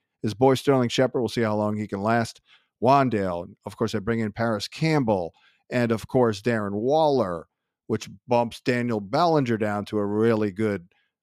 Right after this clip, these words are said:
uh, tight end, too. So, boy, things are really, really looking up. They even upgraded the background, uh, backup running back situation with Eric Gray, who I, I do like and I think is good. So Daniel Jones, my first steal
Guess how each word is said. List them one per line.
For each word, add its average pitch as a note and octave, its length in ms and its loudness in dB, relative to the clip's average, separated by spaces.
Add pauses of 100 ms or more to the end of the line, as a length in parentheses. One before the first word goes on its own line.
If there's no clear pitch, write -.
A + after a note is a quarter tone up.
uh, F#2 200 -6
tight A#2+ 240 -2
end, G#2 240 -6
too. F#2 400 -4
So, G#2 360 -2 (600)
boy, A#2+ 340 4
things D3+ 300 2
are A#2+ 160 6
really, C3 640 2
really A#2 340 0
looking A2+ 360 0
up. - 140 -6
They A2+ 100 -2
even A#2+ 300 2
upgraded B2 460 0
the A2+ 80 0
background, A#2 520 0
uh, A2+ 80 0
backup A#2+ 280 0
running A#2+ 280 0
back F#2 220 -6
situation F#2+ 640 -6
with G2 280 -6
Eric G2+ 300 -2
Gray, G#2 320 -2
who G2 180 -4
I, F#2 220 -4
I G2 80 -6
do G2 200 -4
like F#2+ 280 -6
and F#2 100 -10
I F2+ 40 -12
think F#2+ 200 -12
is F2+ 140 -12
good. F#2+ 400 -4
So G2+ 140 -6
Daniel A#2+ 320 0
Jones, A2+ 440 0
my G#2 100 -4
first A2 260 -4
steal G#2 400 -2